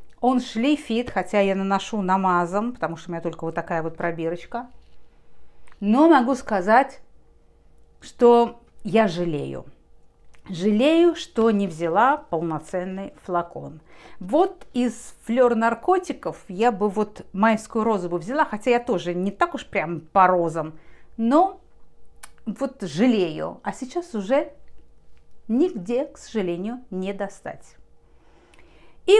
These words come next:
вот последний сделали. Это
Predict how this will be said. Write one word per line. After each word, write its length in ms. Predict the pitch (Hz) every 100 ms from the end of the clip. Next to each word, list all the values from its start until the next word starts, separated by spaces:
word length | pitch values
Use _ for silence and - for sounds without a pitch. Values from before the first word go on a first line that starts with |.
| 403
вот 260 | 381 381
последний 920 | - 320 - 247 220 185 202 254 294 - _ - -
сделали. 800 | 185 180 214 214 226 269 370 403 - - - - - -
Это 480 | 277 311 - 359